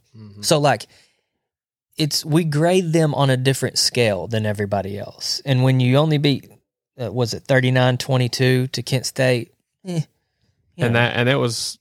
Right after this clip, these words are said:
Speaker 3: that, that they didn't pull away in that game until third,
Speaker 2: Yeah,
Speaker 3: until
Speaker 2: yeah.
Speaker 3: third quarter. And I remember, but on the pregame show, one of the pregame shows anyway, one of the announcers was say-, was saying,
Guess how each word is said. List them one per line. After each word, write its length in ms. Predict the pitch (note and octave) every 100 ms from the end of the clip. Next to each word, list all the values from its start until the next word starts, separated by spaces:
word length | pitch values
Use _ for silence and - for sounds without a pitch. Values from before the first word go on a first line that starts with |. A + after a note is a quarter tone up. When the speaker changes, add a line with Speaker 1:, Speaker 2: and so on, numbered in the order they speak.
| -
Speaker 3:
that, 300 | C3 D3 C#3+ B2+
that 220 | C3 G2
they 120 | C3
didn't 200 | D#3 B2
pull 180 | C#3 C3+
away 360 | B2 B2 C#3+ B2+
in 80 |
that 160 | A#2+ C3+
game 260 | A#2+ A#2 A#2
until 420 | A#2 A#2+ A#2 A2+
third, 360 | B2+ A#2 A2 A2
Speaker 2:
Yeah, 80 | A#2+
Speaker 3:
until 280 | A#2 B2 A#2
Speaker 2:
yeah. 80 | A#2
Speaker 3:
third 200 | A#2+ G#2+
quarter. 380 | - C3 A#2 - _ - - _
And 100 | -
I 60 | F3+
remember, 640 | F3 F#3 F3 C3 A#2+ - - _ -
but 180 | C3 B2+
on 200 | C3+ B2+
the 280 | A#2+ A#2 A2+
pregame 520 | - E3 D#3 B2 A#2
show, 560 | - A#2+ A#2 A#2 A#2 -
one 180 | B2+ C#3+
of 100 | A#2+
the 80 | A#2
pregame 280 | A2+ A2+ A2
shows 200 | A#2 A#2
anyway, 280 | A2+ A2+
one 120 | A#2 A#2+
of 60 |
the 60 | A#2
announcers 400 | A#2 B2+ A#2+ A2+
was 100 | A2
say-, 300 | A#2 A#2 A#2 _
was 160 | B2+ A#2
saying, 320 | A#2+ A#2 A2+